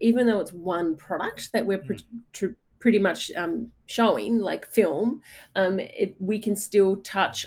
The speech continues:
Speaker 1: on so many different diverse, um, stories and representation and different, um, you know, different faces on screen, different types of filmmakers, different genres of film.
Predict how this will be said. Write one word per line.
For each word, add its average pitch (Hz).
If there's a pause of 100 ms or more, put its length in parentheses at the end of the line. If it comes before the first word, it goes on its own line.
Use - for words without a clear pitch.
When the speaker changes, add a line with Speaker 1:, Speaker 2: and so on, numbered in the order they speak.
Speaker 1:
on 175
so 185
many 180
different 175
diverse, 160 (180)
um, 170
stories 190
and 180
representation 247
and 190
different, 175
um, 170 (320)
you 202
know, 180
different 165
faces 226
on 214
screen, 208
different 190
types 175
of -
filmmakers, 202
different 160
genres 202
of 202
film. 196